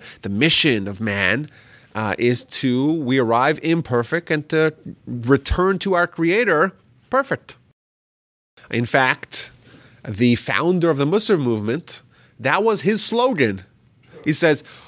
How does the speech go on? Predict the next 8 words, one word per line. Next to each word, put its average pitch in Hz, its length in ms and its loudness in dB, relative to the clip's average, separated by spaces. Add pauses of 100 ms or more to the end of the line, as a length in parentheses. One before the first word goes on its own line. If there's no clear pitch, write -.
(140)
"Why 196 520 2
are 208 220 4
we 220 100 2
living? 202 580 4 (680)
We're 180 160 2
living 139 520 2 (140)
to 208 120 -2
fix - 520 -2